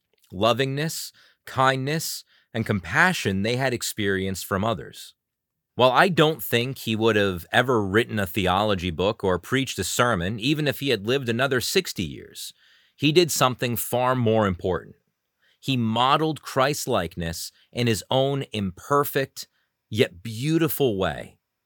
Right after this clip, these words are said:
even in great suffering. So the number one question I've received after all of it has been, "Why the suffering? Why did he go through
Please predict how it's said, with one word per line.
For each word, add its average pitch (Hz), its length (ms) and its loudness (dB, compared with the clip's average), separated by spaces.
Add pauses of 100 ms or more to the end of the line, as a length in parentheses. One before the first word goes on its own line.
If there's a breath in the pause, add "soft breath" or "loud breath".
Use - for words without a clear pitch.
(420)
even 127 300 -2
in 120 120 -2
great 98 300 0
suffering. 87 580 -6 (920)
So - 180 2
the 147 120 2
number 202 280 2
one 160 280 2
question 120 480 0
I've 95 200 0
received 92 640 -2
after 101 480 0 (380)
all 139 320 2
of 65 80 -4
it - 240 -18
has 107 240 0
been, 107 420 -2 (640)
"Why 120 420 4
the 127 140 0
suffering? - 640 -2 (760)
Why 131 400 6
did 151 180 2
he 147 200 -4
go 123 240 2
through 113 640 -2